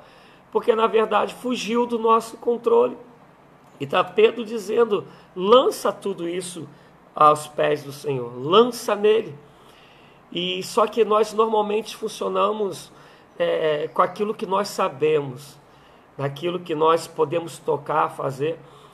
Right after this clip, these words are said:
Raramente nós funcionamos por, pelo que cremos, até porque muitas das vezes nós não temos a ideia perfeita ou correta de quem é Deus.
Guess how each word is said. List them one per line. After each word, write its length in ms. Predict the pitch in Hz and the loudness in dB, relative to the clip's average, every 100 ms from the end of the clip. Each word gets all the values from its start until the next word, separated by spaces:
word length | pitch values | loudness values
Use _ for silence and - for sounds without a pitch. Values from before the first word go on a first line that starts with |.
| - | -20
Raramente 640 | - 160 202 196 202 214 196 | 0 2 4 4 2 0 -2
nós 180 | 196 - | -4 -4
funcionamos 800 | 208 - 185 180 202 220 220 - - _ _ - | -8 -4 -4 -2 -2 -2 -6 -12 -20 _ _ -14
por, 120 | - - | -14 0
pelo 200 | 214 214 | 0 0
que 140 | 214 | -4
cremos, 680 | 247 226 220 226 202 147 - - _ - - - _ _ | -2 2 4 2 0 -10 -18 -20 _ -20 -20 -20 _ _
até 260 | - - 190 | -8 2 2
porque 300 | 208 - 214 | 2 0 0
muitas 220 | 220 220 | 2 0
das 220 | 202 180 | 0 -2
vezes 600 | 165 196 233 196 143 - - - - - | -2 4 6 4 -6 -14 -20 -20 -20 -14
nós 260 | 160 160 170 | 2 2 2
não 100 | 190 | -2
temos 380 | - 202 214 190 | -2 0 0 0
a 80 | 185 | -2
ideia 300 | 170 180 185 | 2 2 2
perfeita 800 | - - - 175 208 196 165 151 | -2 -4 -6 -4 -4 -6 -6 -4
ou 100 | 156 | -4
correta 720 | 160 151 135 180 185 143 - - - - | 0 0 2 0 -2 -8 -10 -18 -20 -20
de 120 | - 285 | -18 -2
quem 280 | 240 226 | 2 4
é 40 | 185 | 2
Deus. 580 | 135 139 113 - - | 2 0 -2 -10 -20